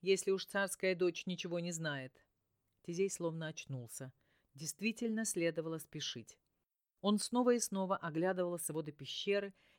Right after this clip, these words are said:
не решаясь шагнуть в темный проход впереди. Дедал говорил, что под землей в каждом месте есть какая-то хитрость, потому один неверный шаг может привести к гибели.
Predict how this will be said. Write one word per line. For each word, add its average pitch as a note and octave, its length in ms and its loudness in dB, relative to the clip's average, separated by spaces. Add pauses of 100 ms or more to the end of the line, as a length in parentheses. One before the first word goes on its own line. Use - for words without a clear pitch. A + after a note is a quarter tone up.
(100)
не F3+ 120 4
решаясь F#3 680 2
шагнуть F3 500 0
в - 100 -18
темный F#3 340 4
проход E3+ 380 -2
впереди. D3+ 640 -6 (460)
Дедал F#3 360 6
говорил, F#3 400 6
что - 180 2
под E3 200 -2
землей F#3+ 420 10
в - 100 -8
каждом E3+ 360 2
месте F#3 420 -2
есть F3 260 -4
какая-то F#3+ 460 2
хитрость, - 640 -8 (340)
потому F#3+ 380 6
один G3 340 6
неверный F#3 440 6
шаг - 380 0 (200)
может G#3+ 320 4
привести D#3 440 -2
к C3+ 40 -12
гибели. B2 520 -6